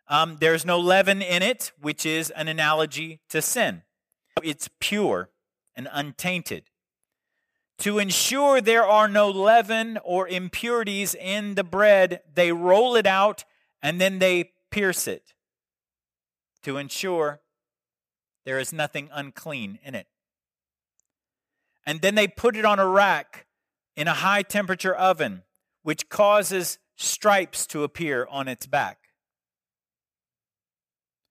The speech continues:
All matzah is unleavened, pierced, and striped. Of the Messiah, Malachi two six,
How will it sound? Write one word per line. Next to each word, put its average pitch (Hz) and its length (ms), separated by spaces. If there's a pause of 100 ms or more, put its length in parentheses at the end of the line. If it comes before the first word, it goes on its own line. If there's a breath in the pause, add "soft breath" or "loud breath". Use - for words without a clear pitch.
(400)
All 185 260
matzah 180 640 (460)
is 127 220
unleavened, 185 760 (720)
pierced, - 600 (440)
and 127 160
striped. - 580 (1500)
Of 170 240
the 202 100
Messiah, 185 760
Malachi 175 720
two 196 220
six, - 600